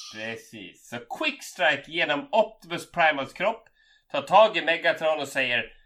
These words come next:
"Now in tarnation!" och slänger ner honom i lavan. Och Megatron blir ju lite irriterad men kan inte göra så mycket för att han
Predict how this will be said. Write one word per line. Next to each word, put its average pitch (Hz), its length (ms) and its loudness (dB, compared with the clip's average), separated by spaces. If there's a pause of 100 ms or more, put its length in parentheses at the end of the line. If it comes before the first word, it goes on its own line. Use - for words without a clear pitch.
"Now 175 400 4
in 107 100 -12
tarnation!" 135 840 0
och - 140 -12 (360)
slänger 156 440 2
ner 135 200 2
honom 120 220 -2
i 113 60 -4
lavan. 107 500 2 (760)
Och 123 120 -6
Megatron 120 460 0
blir 104 100 -10
ju 104 140 -6 (200)
lite 156 320 -8
irriterad 131 500 -2
men 123 120 -6
kan 139 140 -6
inte 123 140 -10
göra 151 120 -2
så 160 140 -8
mycket 202 320 -6
för 151 60 -4
att 139 120 -8
han 123 300 -4